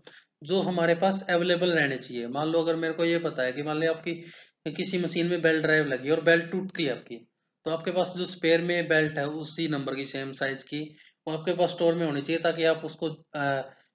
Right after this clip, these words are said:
quickly जाओ, अपने पास available है तो उठाई आपने और change कर दी, तो आपका जो breakdown time आएगा बहुत कम आएगा। नहीं तो आप उसको, अ, requirement देके purchase में, purchase department उसको purchase करेगा, उसके लिए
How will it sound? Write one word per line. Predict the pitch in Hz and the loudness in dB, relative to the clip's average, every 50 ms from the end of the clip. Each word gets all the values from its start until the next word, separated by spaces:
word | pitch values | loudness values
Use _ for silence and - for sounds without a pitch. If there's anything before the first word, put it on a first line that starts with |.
| _ _ | _ _
quickly | - 170 175 175 175 185 180 180 | -6 -4 -4 -2 0 0 0 0
जाओ, | 170 156 156 156 170 175 170 160 | 2 2 4 4 4 4 2 2
अपने | 160 165 160 156 | 2 0 -2 -2
पास | 156 160 160 160 160 156 | 0 0 0 0 -2 -4
available | 165 156 147 151 151 147 156 160 143 | -6 -4 -2 0 0 2 2 0 0
है | 143 160 165 156 143 131 | 2 2 2 0 0 -4
तो | - - 151 143 147 156 | -4 -4 -4 -4 -4 -10
उठाई | 151 143 - 151 156 160 160 | -10 -6 -2 -2 0 2 2
आपने | 156 147 147 156 175 | 0 0 -2 -2 -4
और | 196 196 180 - | -4 -4 -2 0
change | 170 156 143 139 - | 0 0 0 -2 -4
कर | 123 | -6
दी, | 117 - 120 117 117 - - - - _ _ - | -8 -8 -8 -10 -12 -12 -20 -20 -20 _ _ -6
तो | - 165 | -4 -4
आपका | 160 165 - 190 | -2 0 -2 -2
जो | 185 185 170 | 0 0 0
breakdown | 156 156 156 156 156 165 165 165 | 2 2 2 2 2 0 -2 0
time | 160 160 156 156 156 156 | 0 0 0 0 0 0
आएगा | 151 156 165 196 | 0 0 0 -2
बहुत | 190 170 165 165 160 - | -2 0 -2 -2 -2 -2
कम | - 160 156 135 | -4 -2 -2 -2
आएगा। | 127 123 120 117 117 | -2 -4 -4 -6 -6
नहीं | 127 147 160 170 | -4 -4 -4 0
तो | 170 175 | 2 2
आप | 165 165 170 - - - | 2 2 2 -4 -14 -12
उसको, | 160 156 151 - - 170 | -12 -12 -10 -4 -4 -4
अ, | 165 165 - _ _ - 165 151 | -4 -4 -8 _ _ -8 -6 -4
requirement | 147 151 147 160 156 151 151 156 156 151 156 | -4 -2 0 2 2 2 2 2 0 -2 0
देके | 156 156 156 160 | -2 0 0 -2
purchase | 156 - 139 139 147 139 135 139 | -4 -4 -6 -4 -4 -4 -4 -2
में, | 143 143 143 143 139 139 - - - - _ _ _ - | -2 -2 -2 -4 -6 -8 -14 -20 -20 -20 _ _ _ -8
purchase | 156 151 - 160 156 151 156 | -6 -2 2 2 2 2 2
department | 160 147 156 151 147 151 156 151 156 151 | 0 0 0 -2 -2 -2 -2 -2 -2 -2
उसको | 151 - - 156 | -4 -6 -6 -8
purchase | 151 - 143 139 143 143 143 143 | -6 -4 -6 -4 -2 -2 -2 -2
करेगा, | 139 143 143 143 139 143 143 | 0 0 0 0 0 0 0
उसके | 147 143 - - 151 | -2 -4 -2 -4 -4
लिए | 151 147 147 143 143 139 143 | -2 -2 -2 -2 -2 -2 -4